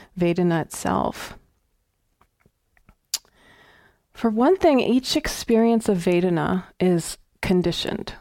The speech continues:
which means that the ex-, the sense we, that the mind gives of pleasant, unpleasant, or neither, and which sometimes that's said as neutral, so I might use the term neutral.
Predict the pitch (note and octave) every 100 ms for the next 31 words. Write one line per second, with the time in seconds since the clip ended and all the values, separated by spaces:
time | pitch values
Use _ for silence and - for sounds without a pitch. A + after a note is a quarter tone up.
0 | - G3 F#3+ - G#3 G#3 G#3 G#3 G3 G3
1 | E3+ F3 - - - - _ _ _ _
2 | _ _ _ _ - G3 G3+ G3 - -
3 | - - - - G3+ G#3 G#3 G#3 - C#4
4 | - A3+ G#3+ - F#3+ G3 G3+ F#3 F3+ F3+
5 | F#3 F#3 E3 D#3+ D#3+ - - - - F3
6 | F3+ E3+ E3 - D#3+ E3 D#3+ D#3 D#3+ D#3+
7 | C#3 D#3+ D#3+ _ _ - F3 F3 - -
8 | - E3+ - F3+ E3+ D#3+ - - F3+ F3
9 | - E3+ E3 E3 - F3 - F3+ F3+ F3
10 | F3 E3+ - - F3 E3 E3 - - F#3